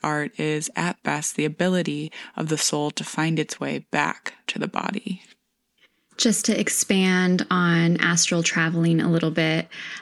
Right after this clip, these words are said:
Speaker 2: uh, I know astral traveling and lucid dreaming are not the same, but in my eyes, they're friends.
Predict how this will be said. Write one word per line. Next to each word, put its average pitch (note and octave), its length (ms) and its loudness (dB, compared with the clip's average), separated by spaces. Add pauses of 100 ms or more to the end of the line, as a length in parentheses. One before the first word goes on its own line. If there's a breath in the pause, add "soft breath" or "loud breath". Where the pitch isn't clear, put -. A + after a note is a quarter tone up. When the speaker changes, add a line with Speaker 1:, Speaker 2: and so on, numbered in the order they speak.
Speaker 2:
uh, F3 220 2
I G3+ 120 6
know F#3+ 300 4
astral F3 380 0
traveling D#3+ 540 2
and - 120 4
lucid - 300 2
dreaming E3+ 420 4
are E3 80 4
not D#3+ 260 0
the E3+ 100 0
same, D#3+ 480 2
but D#3+ 260 0 (340 loud breath)
in F3 140 6
my E3 240 4
eyes, D#3+ 400 2
they're - 160 -2
friends. E3+ 640 2